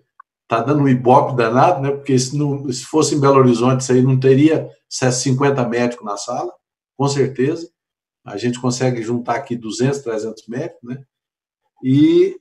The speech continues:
é um curso de metodologia, porque a maioria dos médicos não sabe o que é risco relativo.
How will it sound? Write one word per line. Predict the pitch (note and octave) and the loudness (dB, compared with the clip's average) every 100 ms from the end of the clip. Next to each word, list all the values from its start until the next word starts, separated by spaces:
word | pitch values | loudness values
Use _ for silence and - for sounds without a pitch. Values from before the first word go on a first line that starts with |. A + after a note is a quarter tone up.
| _ _ _ | _ _ _
é | C3 C#3+ | -6 0
um | F3 - | 0 -2
curso | F#3+ G3+ F#3 | -4 -4 -6
de | F3+ | -2
metodologia, | F3+ F3 F#3+ F#3+ F#3+ D#3+ B2+ C#3 D3 | 2 4 4 6 6 4 2 -2 -2
porque | F3+ - E3+ | -4 -8 -6
a | |
maioria | F#3+ G#3+ G#3+ F3 | -2 2 2 2
dos | B2 F#2 | -2 -6
médicos | G#2 D#3 E3 - B2+ | -6 -4 -6 -8 -6
não | F#3+ | -4
sabe | G#3 F#3 - | -4 -4 -6
o | D3 | -4
que | C3+ | -4
é | |
risco | A2 A#2 - | -2 -4 -6
relativo. | G2+ G#2+ - - F#2+ E2 | -10 -8 -10 -12 -16 -16